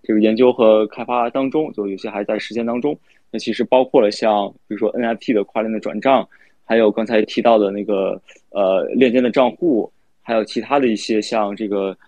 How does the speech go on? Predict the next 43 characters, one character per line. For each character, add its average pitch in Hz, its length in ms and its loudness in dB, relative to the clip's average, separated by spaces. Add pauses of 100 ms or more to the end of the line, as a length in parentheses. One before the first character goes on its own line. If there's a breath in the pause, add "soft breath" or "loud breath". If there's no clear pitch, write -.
(240 loud breath)
比 113 80 -2
如 107 60 -2
说 110 160 0
通 123 240 -2
用 123 80 2
的 107 120 2
这 107 140 -6
个 98 500 0
支 - 140 2
付 139 160 4
的 113 100 6
这 101 80 2
个 107 80 4
手 110 160 0
续 117 120 -2
费 170 120 6
的 110 120 4
一 107 40 4
些 110 440 2 (340 loud breath)
子 - 160 -6
的 104 80 -4
一 - 20 -2
些 131 140 0
协 117 220 2
议， 123 100 0
其 127 220 -4
实 139 120 -8
这 151 140 -2
些 147 100 -4
都 160 140 2
是 120 160 -4
在， 110 280 2
要 135 140 2
么 113 140 -4
是 - 100 -10
已 104 60 -6
经 113 160 -8
实 - 140 -14
现 120 160 -4
了， 107 80 -6
要 123 100 0
么 107 100 -4
是， 104 300 -4